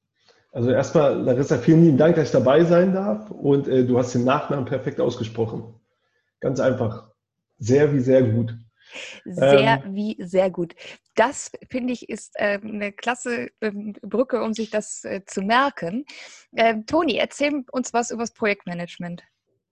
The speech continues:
Speaker 1: Genau, also ich bin, äh, Toni, mach selber Projektsteuerung bei Brandberger seit fünf Jahren, mach das in Summe schon seit sieben, acht Jahren, bin ausgebildeter Bauingenieur,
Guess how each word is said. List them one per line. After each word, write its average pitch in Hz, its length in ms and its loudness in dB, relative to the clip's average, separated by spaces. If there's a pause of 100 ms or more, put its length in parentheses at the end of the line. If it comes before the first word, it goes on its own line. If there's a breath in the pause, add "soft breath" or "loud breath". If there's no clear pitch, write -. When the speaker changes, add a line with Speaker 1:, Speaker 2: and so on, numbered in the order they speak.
(420)
Speaker 1:
Genau, 120 380 2
also 139 200 4
ich 156 160 2
bin, 170 260 8
äh, 156 300 6
Toni, 220 560 4 (1120)
mach 135 240 2
selber 156 800 4 (160)
Projektsteuerung 135 1000 2
bei 120 380 6
Brandberger 127 800 4
seit 123 240 2
fünf 123 340 -2
Jahren, 170 380 0 (140)
mach 120 220 -4
das 113 200 -2
in 120 120 -2
Summe 117 220 0
schon 113 300 -2
seit 110 440 0 (600)
sieben, 127 360 4
acht - 320 -2
Jahren, 156 500 2
bin 123 140 0
ausgebildeter 123 720 4
Bauingenieur, 151 880 2